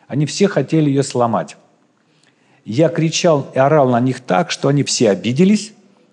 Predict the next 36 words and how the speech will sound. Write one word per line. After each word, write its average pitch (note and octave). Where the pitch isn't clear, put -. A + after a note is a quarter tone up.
но A#2+
стена G#2+
стоит. G3+
И C3+
меня A#2+
можно D3
простить, F3
потому A#2+
что -
я B2
же D3+
не F#3
с F3+
ними B3+
боролся, C#3
я B2+
же D3
отстаивал D#3+
какую-то D3
свою D#3
позицию D#3
принципиальную. B2+
Ну, D4
пускай G#3+
про D3
меня C3
говорят, A2
что -
там, G2
а, F3+
сумасшедший C3+
архитектор. -
Да G2+
бог D#3+
с -
ним, F#2